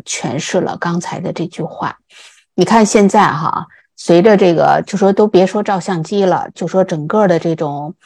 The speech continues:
科技啊、电脑啊，应该是从大概十几年前吧，就开始有这种，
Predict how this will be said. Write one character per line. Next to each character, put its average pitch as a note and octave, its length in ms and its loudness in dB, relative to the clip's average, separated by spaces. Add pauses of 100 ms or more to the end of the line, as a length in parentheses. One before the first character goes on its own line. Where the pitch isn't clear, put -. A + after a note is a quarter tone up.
(220)
科 A#3 160 4
技 G3+ 260 4
啊、 D#3 100 4
电 F#3+ 260 4
脑 C#3 200 2
啊， D#3 420 0
应 A3 160 0
该 G#3+ 160 2
是 G3+ 220 -2
从 E3+ 460 0
大 G3+ 180 -2
概 F3+ 180 2
十 F#3 220 -6
几 G#3 120 -2
年 D#3 220 -2
前 B2+ 300 -10
吧， D3 240 -8
就 D#3+ 140 -2
开 - 180 -4
始 D#3+ 160 -2
有 C#3+ 220 0
这 E3 180 0
种， B2+ 260 -4